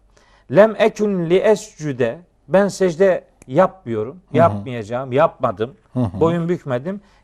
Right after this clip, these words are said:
Speaker 1: "Li beşerin", bir beşere. "Halaktehu", onu yarattın, "min salsalin min hameyin mesnunin". Yani neme alınmış bir, e, tın tın ses çıkartabilecek bir çamur parçasından yarattığın şeye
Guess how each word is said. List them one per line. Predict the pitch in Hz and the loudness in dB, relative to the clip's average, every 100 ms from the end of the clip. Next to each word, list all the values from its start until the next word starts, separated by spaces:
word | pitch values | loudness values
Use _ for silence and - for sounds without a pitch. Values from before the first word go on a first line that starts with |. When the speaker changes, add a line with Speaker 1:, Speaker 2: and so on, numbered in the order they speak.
| 156 | -4
Speaker 1:
"Li | 196 | 4
beşerin", | 208 - 131 104 95 | 4 4 -6 -8 -12
bir | 156 | -4
beşere. | 139 139 135 113 92 _ _ _ _ _ _ _ _ | -2 -2 -4 -6 -10 _ _ _ _ _ _ _ _
"Halaktehu", | - 196 233 - 196 180 226 - | 2 4 4 4 4 6 2 -2
onu | 160 170 | -4 2
yarattın, | 160 165 165 165 190 208 _ _ | 4 4 2 0 -4 -4 _ _
"min | 143 180 | -2 -2
salsalin | 170 185 165 - 196 170 190 | 2 0 2 0 2 2 0
min | 180 175 | -4 -8
hameyin | 165 185 156 180 | -6 -6 -4 -6
mesnunin". | 180 175 - 170 151 101 87 _ _ _ - | -6 -8 -10 -14 -14 -14 -18 _ _ _ -4
Yani | 147 147 147 | -4 -2 -4
neme | 170 180 | -2 2
alınmış | 165 151 147 175 254 - _ _ _ | 2 2 -2 -6 -8 -12 _ _ _
bir, | 160 175 143 - | -2 0 -2 -4
e, | 135 139 131 131 127 123 120 110 _ _ - | -2 0 2 0 -2 -2 -2 -4 _ _ 0
tın | 202 180 | 2 2
tın | - 151 | -4 -8
ses | 135 185 175 | -4 -2 -2
çıkartabilecek | - 143 139 143 131 139 147 190 220 _ _ _ - | -4 0 0 0 -2 0 0 0 -2 _ _ _ -2
bir | 170 135 - | -2 -2 -10
çamur | - 165 175 180 | -6 -2 0 0
parçasından | 151 139 135 127 - 151 | 2 0 0 -6 -4 -4
yarattığın | 147 165 131 - 131 123 | 0 0 0 -4 -10 -10
şeye | - 165 180 240 | -4 0 2 2